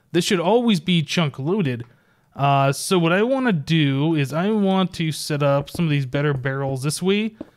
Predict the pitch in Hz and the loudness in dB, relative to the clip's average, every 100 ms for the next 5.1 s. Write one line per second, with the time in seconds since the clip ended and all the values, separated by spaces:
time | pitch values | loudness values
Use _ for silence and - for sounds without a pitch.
0 | _ _ _ _ 120 123 117 120 139 170 | _ _ _ _ -6 -4 -2 -2 0 2
1 | 165 165 147 139 135 123 135 143 131 135 | 2 0 -2 0 0 0 0 0 0 0
2 | 143 220 262 202 196 180 185 185 - 160 | 2 2 2 2 2 2 2 0 0 0
3 | 143 - 214 208 147 165 - - 185 160 | 0 0 -2 -2 -2 -2 -2 0 2 2
4 | 135 - 196 170 139 - 165 147 147 160 | 0 -4 -4 -2 -4 -2 0 2 2 0